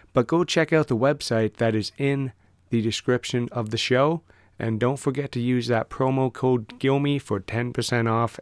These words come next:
any, any of the items there, because I think it's a fantastic shop. Go check it out, guys. And here's the,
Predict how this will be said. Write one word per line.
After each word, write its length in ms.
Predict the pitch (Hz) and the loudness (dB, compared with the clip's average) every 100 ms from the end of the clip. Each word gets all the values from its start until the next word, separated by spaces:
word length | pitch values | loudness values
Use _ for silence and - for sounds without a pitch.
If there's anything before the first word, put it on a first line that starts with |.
| - | -8
any, 360 | 120 123 117 - - - | -4 -2 -2 -6 -10 -6
any 200 | 120 113 | -2 -2
of 100 | 113 | -2
the 160 | 113 | -2
items 320 | 98 98 98 | -2 -6 -8
there, 240 | - - 107 _ - - - _ | -6 -8 -8 _ -20 -20 -20 _
because 520 | 113 110 113 104 - - - - | -2 2 2 0 -4 -14 -20 -10
I 240 | 80 98 104 | -6 -4 -6
think 280 | 110 113 | -8 -4
it's 140 | 110 - | -4 -4
a 60 | |
fantastic 840 | - - 117 113 - 113 107 - 107 | -8 -4 -2 -4 0 0 0 -6 -10
shop. 360 | - 98 85 - - | -4 -4 -4 -8 2
Go 180 | 156 | 4
check 300 | 151 165 156 | 4 2 2
it 80 | 147 | 4
out, 140 | 143 - | 4 2
guys. 340 | 147 151 - - | 2 2 0 0
And 320 | 147 160 - - | 2 2 0 0
here's 380 | 127 139 135 | 2 2 2
the, 280 | 123 131 135 | 2 4 2